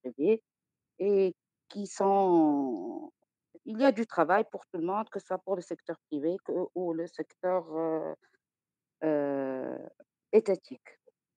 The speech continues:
Ensuite, bon, pour les, les stages à l'étranger, pour le, euh, le, le, le, les stages à l'étranger, la néphrologie reste une, euh, spécialité qui est très demandée, surtout pour les étudiants tunisiens, euh, qui sont assez bien formés, euh,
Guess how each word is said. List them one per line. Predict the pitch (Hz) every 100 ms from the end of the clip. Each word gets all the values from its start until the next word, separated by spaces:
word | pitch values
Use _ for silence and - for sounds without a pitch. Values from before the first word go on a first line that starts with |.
| _ _ _ -
Ensuite, | 214 240 185
bon, | 202
pour | 185 196 180
les, | 185
les | 180
stages | - - 196 170
à | 170
l'étranger, | 165 - - 170 160 175 160 -
pour | 180 165
le, | 165
euh, | 160 165 156
le, | 160 156
le, | 156
le, | 156 160 156 156 -
les | 175
stages | - 185 170 165
à |
l'étranger, | 160 160 - 175 170 170 156 - _ -
la | 202
néphrologie | 202 208 190 180 196
reste | 190 -
une, | - 190 180 175 170 165 160 160 160
euh, |
spécialité | 156 - 180 185 175 - 170 -
qui | 165
est | -
très | 185
demandée, | 165 151 139 135 180 208
surtout | - - 208 -
pour | 180 170
les | 170 180
étudiants | 170 160 175 170 156 - - _ _ _
tunisiens, | 226 190 165 147 180 208 - _ _ _ _ _ _ _ _ 151
euh, | 151 147 _ -
qui | 185
sont | - 202 180 160 151 143 131 -
assez | 185 220 196
bien | 170 196
formés, | 185 160 165 170 151 135
euh, | 123 120